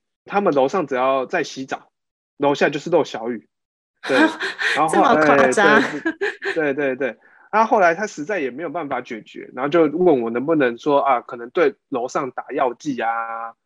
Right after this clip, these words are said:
Speaker 1: 打那个什么，呃，打那个
Speaker 2: 打针。
Speaker 1: 打针，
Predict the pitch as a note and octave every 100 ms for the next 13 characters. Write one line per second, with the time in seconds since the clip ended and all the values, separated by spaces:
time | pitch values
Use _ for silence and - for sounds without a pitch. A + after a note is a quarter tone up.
0 | _ _ E3+ A#2+ C#3+ D3+ C#3+ B2 A2+ A2
1 | - B2 A#2 - A#2 D3 D#3 C#3+ C3 -
2 | _ F3+ E3 G#3+ A3 A3+ A3 C3 A#2+ F#3+
3 | G#3